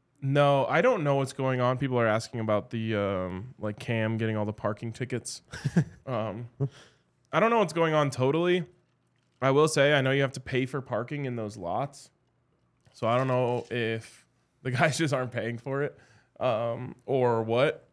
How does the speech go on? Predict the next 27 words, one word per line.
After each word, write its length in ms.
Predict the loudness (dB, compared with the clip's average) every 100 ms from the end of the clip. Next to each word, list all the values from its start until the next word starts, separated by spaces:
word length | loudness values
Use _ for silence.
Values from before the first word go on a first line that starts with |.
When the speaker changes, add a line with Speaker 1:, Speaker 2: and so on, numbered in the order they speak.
| _ 0
Speaker 1:
I 120 | 4
will 140 | 6 4
say 180 | 4
this, 300 | 2 2 2
I'm 200 | 0 0
fully 420 | -2 -2 2 4 4
on 200 | 2 0
board 400 | 0 0 0 0
with 380 | 0 0 -2 -8 _ _ _ _ _ _ _ _
having 380 | 0 2 2 -4
a 140 | -6
football 400 | -4 -4 -2 -2
player 320 | -2 -4 -4
parking 320 | -6 -8 -8 -18
lot. 200 | -20 -20 -10
Speaker 2:
Mm-hmm. 240 | -6 -4 -6 _
Speaker 1:
That 200 | -10 -10
seems 220 | -10 -10
like 140 | -10 -10
a, 340 | -8 -8 -10 -14 _ _ _ _ _ _ _ _ -8
a 60 |
Speaker 2:
Yeah. 120 | -6
Speaker 1:
good 160 | -6 -6
thing. 180 | -10 -14 _
Speaker 2:
They 100 | -6 -4
need 180 | -2
it. 160 | -6 -8